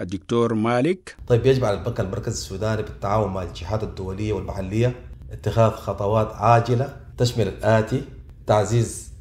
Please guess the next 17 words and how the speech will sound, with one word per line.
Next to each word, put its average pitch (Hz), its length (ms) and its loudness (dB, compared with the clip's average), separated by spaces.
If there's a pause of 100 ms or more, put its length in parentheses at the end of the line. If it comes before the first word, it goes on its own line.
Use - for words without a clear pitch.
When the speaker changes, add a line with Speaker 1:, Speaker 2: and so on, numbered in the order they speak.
(160)
Speaker 2:
الأمن 107 440 -2
والاستقرار 107 640 -2
السياسي، 110 580 0 (340)
ودعم 110 560 4
الجهود 110 340 -4
الرامية 107 460 0
إلى 101 100 -4
وقف 120 280 -2
النزاع 98 300 -4
المسلح، 107 580 -4 (360)
وتحقيق 113 380 -2
الاستقرار 117 460 0
السياسي 113 480 2
كخطوة 110 360 -6
أولى 120 360 0 (240)
بغرض 117 400 4
استعادة 110 560 2